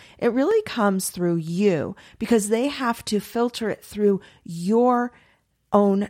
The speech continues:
system. It can't just come from outside. It has to go from you to you. <laughs> Um, now they do talk to your higher consciousness and to you directly, but it has to filter through your own higher consciousness.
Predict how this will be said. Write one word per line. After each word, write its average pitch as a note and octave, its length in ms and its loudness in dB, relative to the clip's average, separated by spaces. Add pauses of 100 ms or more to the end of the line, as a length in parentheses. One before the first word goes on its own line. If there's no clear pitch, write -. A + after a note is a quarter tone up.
(100)
system. - 640 -4 (320)
It G3 80 2
can't - 280 -4
just - 240 -6
come F#3 220 -2
from F3+ 200 -4
outside. E3+ 720 -2 (320)
It G3 80 0
has G3+ 280 -2
to G#3 120 -4
go F#3+ 240 2
from G3 540 -2 (380)
you G#3 800 0
to G3 240 -2
you. G3+ 340 -2 (260)
<laughs> A#3 240 0 (480)
Um, F3 420 2
now G3+ 240 4
they F3+ 180 0
do A3 220 -2
talk G3 360 -4
to F#3+ 80 -6
your F3 60 -2
higher D3+ 240 -2
consciousness C4+ 720 -4
and F3 160 -4
to F3 140 -6
you E3+ 100 -2
directly, D#3+ 720 -2 (320)
but A3+ 100 2
it A#3+ 60 2
has A3+ 240 -2
to A3 120 -4 (180)
filter A#3+ 460 0
through F3+ 440 0
your E3+ 360 0
own E3 220 0
higher D3+ 320 -2
consciousness. - 1040 -8